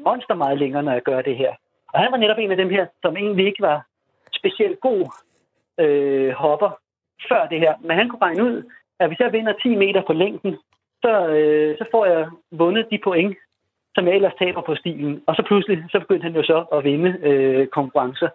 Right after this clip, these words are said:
og skabte ufattelig meget diskussion i skihopverdenen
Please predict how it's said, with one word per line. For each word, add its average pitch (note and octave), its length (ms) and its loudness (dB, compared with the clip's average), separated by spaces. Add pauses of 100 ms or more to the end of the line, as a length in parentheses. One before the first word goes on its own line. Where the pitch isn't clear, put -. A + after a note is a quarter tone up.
(380)
og D3+ 120 2
skabte D#3 440 0 (140)
ufattelig F3+ 640 -2
meget C#3+ 280 2
diskussion C#3+ 500 0
i G3+ 80 2
skihopverdenen C#3 760 0